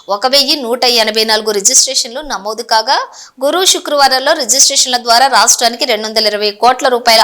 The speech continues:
ఆదాయం వచ్చింది. నారా చంద్రబాబు నాయుడు పాలన అత్యంత దారుణమైన ఫెయిల్యూర్.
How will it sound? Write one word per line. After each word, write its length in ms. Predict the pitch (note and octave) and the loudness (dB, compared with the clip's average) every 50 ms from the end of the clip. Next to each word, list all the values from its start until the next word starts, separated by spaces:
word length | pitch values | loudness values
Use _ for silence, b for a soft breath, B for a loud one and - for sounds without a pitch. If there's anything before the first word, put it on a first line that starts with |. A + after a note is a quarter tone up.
| - - | 4 4
ఆదాయం 420 | F#3+ G3 G#3 A3 A3 G#3+ G#3+ G3 | 4 4 4 4 4 2 0 -2
వచ్చింది. 500 | F3+ E3+ D#3+ D#3+ - E3+ - - - - _ _ _ A#3 | -4 -8 -6 -4 -4 -4 -4 -6 -16 -20 _ _ _ -2
నారా 300 | A#3 A#3+ C4 D4+ F4+ G4 | 2 4 4 6 4 4
చంద్రబాబు 580 | F#4+ - - D#4+ D4+ D#4+ E4 D#4 E4 D#4+ D#4+ | 2 0 -4 -6 -6 -8 -4 0 0 0 0
నాయుడు 180 | D4+ C#4+ C#4 C#4+ | -2 -4 -4 -4
పాలన 400 | C#4+ C#4+ B3+ A3+ A3+ A#3 A#3 B3+ | -2 0 2 4 4 4 2 0
అత్యంత 560 | B3+ - - A3+ A3+ - - C#4+ C#4+ C#4+ D4+ | -2 -2 -2 -2 -2 -4 -8 -10 -6 -4 -4
దారుణమైన 640 | B3+ G#3 G3 A3+ A3+ A#3 C4 C4+ C4 B3+ B3+ B3 B3+ | -4 -2 0 2 2 2 2 0 -2 -4 -2 -2 -2
ఫెయిల్యూర్. 580 | B3+ - - G#3 G3 G3+ G#3+ G#3 G3+ F3+ E3+ | -2 -2 -4 -4 -2 -4 -4 -6 -8 -10 -10